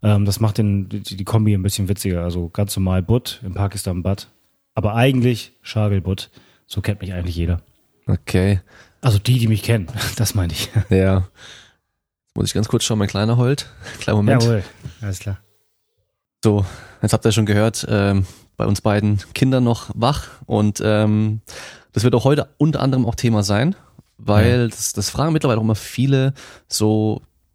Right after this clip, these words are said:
Speaker 2: Training als Papa und dann halt auch noch fit bleiben als Papa und auch frisch, vielleicht noch als frischer Papa und
Speaker 1: Mhm.
Speaker 2: dann auch als Leistungssportler. Weil,
Speaker 1: Mhm.
Speaker 2: kann man ja schon sagen, du bist ja auch Leistungssportler.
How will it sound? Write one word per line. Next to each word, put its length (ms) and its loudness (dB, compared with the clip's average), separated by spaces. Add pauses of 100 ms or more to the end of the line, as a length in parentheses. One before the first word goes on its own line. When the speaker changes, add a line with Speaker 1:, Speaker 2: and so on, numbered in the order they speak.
(180)
Speaker 2:
Training 520 2
als 220 -6
Papa 680 0
und 360 -6
dann 160 0
halt 100 -2
auch 60 -4
noch 100 -4
fit 240 -4
bleiben 340 0
als 160 -4
Papa 340 -4
und 140 -4
auch 120 -8
frisch, 200 -12 (220)
vielleicht 200 -2
noch 80 -2
als 120 -2
frischer 280 0
Papa 340 0 (600)
und 120 4
Speaker 1:
Mhm. 40 6
Speaker 2:
dann 120 6
auch 200 0
als 180 0
Leistungssportler. 680 0 (640)
Weil, 420 2
Speaker 1:
Mhm. 100 -12
Speaker 2:
kann 120 2
man 80 4
ja 40 2
schon 100 4
sagen, 220 0
du 60 0
bist 120 -6
ja 60 0
auch 40 2
Leistungssportler. 600 0